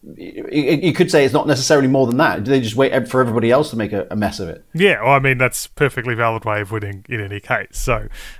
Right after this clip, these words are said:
Speaker 2: a massive achievement for Max Verstappen. How many more will he win? And then, of course, we've got teams' records to be broken potentially by the end of the year if Red Bull Racing wins the rest of them, which you'd think is relatively high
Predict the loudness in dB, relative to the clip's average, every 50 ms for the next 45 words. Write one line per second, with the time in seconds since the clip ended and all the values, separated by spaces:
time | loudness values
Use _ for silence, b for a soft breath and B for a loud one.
0 | B B 2 2 2 2 2 0 -2 -2 0 2 2 2 2 0 -2 0 0 0
1 | -2 -2 -4 -8 -6 0 2 2 2 2 0 -2 0 0 0 0 0 0 0 0
2 | -2 -2 0 -2 -4 -2 -2 -2 -2 0 0 0 0 -2 -4 -6 -8 -6 -2 0
3 | 2 2 2 2 0 0 0 0 -4 0 2 0 0 0 _ -8 -4 -2 -2 -2
4 | 0 -2 -2 -2 -2 -6 -6 -6 -8 -8 -8 -6 -4 -4 -4 -4 -4 -6 -8 -6
5 | -6 -6 -8 -6 -8 -8 -6 -4 -4 -4 -4 -4 -6 -8 -8 -6 -4 -2 -2 -2
6 | -2 -4 -6 -10 -10 -10 -12 -18 -20 _ -12 -8 -8 -8 -6 -6 -6 -6 -6 -8
7 | -8 -6 -6 -6 -6 -6 -8 -8 -10 -10 -10 -10 -8 -8 -8 -10 -8 -2 0 0
8 | 0 0 -2 -6 -6 -8 -8 -10 -14 _ -18 -16 -14 -14 -10 -4 -2 -2 -2 -4
9 | -6 B B B B B B B B B B B B B B -14 -12 -6 -4 -4
10 | -4 -6 -6 -10 -10 -8 -8 -8 -6 -6 -6 -6 -6 -8 -10